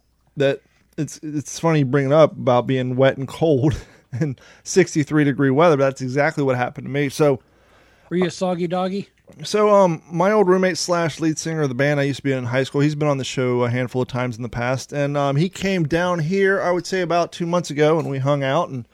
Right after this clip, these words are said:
Speaker 1: uh, me and his family, and I took Nugget over, and we all had dinner and a good time. His mom,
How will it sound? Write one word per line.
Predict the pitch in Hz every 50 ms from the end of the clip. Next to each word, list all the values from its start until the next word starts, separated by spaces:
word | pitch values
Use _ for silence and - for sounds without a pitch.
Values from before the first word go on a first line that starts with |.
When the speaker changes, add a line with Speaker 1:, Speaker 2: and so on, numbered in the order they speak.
| _ _ _ - - _ _ _ _
Speaker 1:
uh, | - 127 127 123 123
me | 127 139 143 147 147
and | 135 120
his | 131 139 131
family, | - - 131 131 131 147 160 151 135
and | 123 123 123 127
I | 127 131
took | - - 139 - -
Nugget | 131 131 131 131 131 127
over, | 127 131 131 131 143 151 156 - _ _ _ _ _ _ _ _ _ _ -
and | 139 143 143 143
we | 143 147 143 143
all | 143 139 135 135 131
had | 127 131 131 131 131
dinner | 127 127 127 131 143
and | 143 135
a | 127
good | 117 127 117
time. | - 120 120 123 135 139
His | 113 135 139 127 113
mom, | 127 127 131 131 135 139 139 139 135